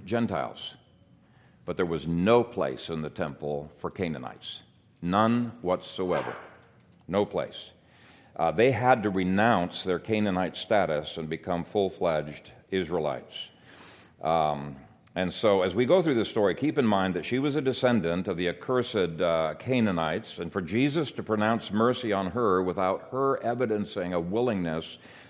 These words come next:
to ditch her identity would have been unlawful. Since he was still in the Old Covenant, he would have been in sin to show her mercy without her embracing him in faith. He couldn't just assume her faith. Faith had to be demonstrated.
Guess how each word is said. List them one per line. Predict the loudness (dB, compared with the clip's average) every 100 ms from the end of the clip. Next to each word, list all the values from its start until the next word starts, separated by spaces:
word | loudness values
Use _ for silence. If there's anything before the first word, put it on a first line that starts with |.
| -2
to | -2
ditch | 6 6 6 2
her | 4 4
identity | 4 2 2 0 0 0 0
would | 0
have | 0 0
been | 0 0 -2
unlawful. | -2 0 0 0 -2 -8 -10 -20 -20 _ -20 _ _ -14
Since | -2 0
he | 2 2
was | 0
still | 2 4 4 4
in | 0 2
the | 2
Old | 2 0
Covenant, | 0 0 0 -4 -8 -14 -20 -20 -20 -16
he | 0 4
would | 6 6
have | 6
been | 4
in | 4
sin | 2 0 2 2 -2 -10 -18 -6
to | -2
show | 4 6 6
her | 6
mercy | 6 4 4 -2 -4 -4 -4
without | 0 4 4
her | 4 4
embracing | 4 4 2 2 -2 -2
him | 0 0 0 -4 -6
in | -10
faith. | -6 -6 -6 -12 -20 -20 -20 -20 _ -10
He |
couldn't | 0 2 4
just | 0 0
assume | -2 4 4 4
her | 2 0
faith. | 0 0 -2 -8 -18 -20 _ -20 -20 _
Faith | 4 6 8
had | 6 4
to |
be | 2
demonstrated. | 4 4 4 2 0 -2 -4 -8